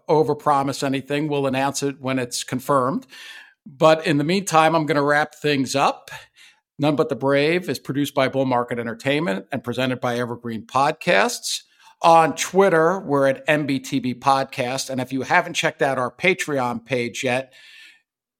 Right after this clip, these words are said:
I think we're doing some fun stuff there. We do a live stream every month that seems to be getting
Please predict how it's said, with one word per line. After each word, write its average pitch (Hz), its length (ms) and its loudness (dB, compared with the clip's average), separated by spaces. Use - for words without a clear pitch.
I 143 80 4
think 147 180 -2
we're 151 100 -2
doing 156 200 2
some 123 200 -2
fun 165 340 4
stuff 165 400 2
there. 147 340 2
We 123 320 -4
do 135 220 -2
a 123 40 0
live 147 380 2
stream 147 320 -2
every 143 240 -2
month 135 240 0
that - 160 -8
seems 131 320 -2
to 123 80 -12
be 131 120 -2
getting 135 600 -2